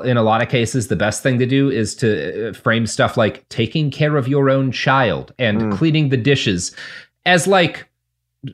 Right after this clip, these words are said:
Speaker 1: scrubbing yourself with soap from time to time, where it's just
Speaker 2: Mm-hmm.
Speaker 1: like, "Yeah, it's just a thing you do."
Speaker 2: It's
Speaker 1: Like,
Speaker 2: just
Speaker 1: it's
Speaker 2: a
Speaker 1: not
Speaker 2: thing
Speaker 1: a,
Speaker 2: you
Speaker 1: it's
Speaker 2: do.
Speaker 1: not a
Speaker 2: It's a
Speaker 1: big deal. It's
Speaker 2: maintenance
Speaker 1: just a
Speaker 2: thing.
Speaker 1: thing
Speaker 2: It's
Speaker 1: you
Speaker 2: just
Speaker 1: do. Yeah.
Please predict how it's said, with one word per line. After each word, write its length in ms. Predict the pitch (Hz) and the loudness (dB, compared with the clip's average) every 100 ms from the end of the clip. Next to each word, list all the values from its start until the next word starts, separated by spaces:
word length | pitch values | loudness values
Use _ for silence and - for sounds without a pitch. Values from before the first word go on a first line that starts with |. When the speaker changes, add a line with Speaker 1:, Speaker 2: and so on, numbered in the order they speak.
| _ | _
Speaker 1:
scrubbing 460 | - - 147 135 151 | -10 0 2 2 2
yourself 440 | 143 135 143 135 | 0 2 0 2
with 100 | 127 | -2
soap 380 | - - 120 - - _ _ _ | -4 0 0 0 -6 _ _ _
from 140 | 160 | -2
time 220 | 156 165 170 | 2 0 0
to 60 | |
time, 420 | 165 185 185 196 180 | 0 2 2 -4 -4
where 100 | 135 | 0
it's 80 | 123 | 2
just 80 | |
Speaker 2:
Mm-hmm. 60 | 131 | 2
Speaker 1:
like, 100 | 147 | 2
"Yeah, 80 | 240 | 2
it's 120 | 180 | 4
just 140 | 170 165 | 2 0
a 40 | |
thing 220 | 151 143 | 2 2
you 140 | 160 101 | 2 0
do." 240 | 73 76 107 _ | -2 -8 -12 _
Speaker 2:
It's 120 | 139 | -2
Speaker 1:
Like, 100 | 135 | 2
Speaker 2:
just 20 | |
Speaker 1:
it's 100 | 139 214 | 2 4
Speaker 2:
a 20 | |
Speaker 1:
not 80 | 196 | 4
Speaker 2:
thing 80 | |
Speaker 1:
a, 20 | 196 | 4
Speaker 2:
you 60 | |
Speaker 1:
it's 100 | 175 | 4
Speaker 2:
do. 60 | 196 | 4
Speaker 1:
not 100 | 185 | 4
a 20 | |
Speaker 2:
It's 80 | 151 | 4
a 20 | |
Speaker 1:
big 120 | 143 | 4
deal. 80 | 127 | 4
It's 40 | 151 143 | 4 4
Speaker 2:
maintenance 200 | 135 127 | 2 0
Speaker 1:
just 120 | 127 | 2
a 60 | |
Speaker 2:
thing. 120 | 135 131 | 4 4
Speaker 1:
thing 140 | 143 | 4
Speaker 2:
It's 100 | 135 | 4
Speaker 1:
you 60 | 107 | 2
Speaker 2:
just 120 | 113 | 2
Speaker 1:
do. 160 | 95 92 | 2 2
Yeah. 420 | 135 139 113 90 | 2 4 4 0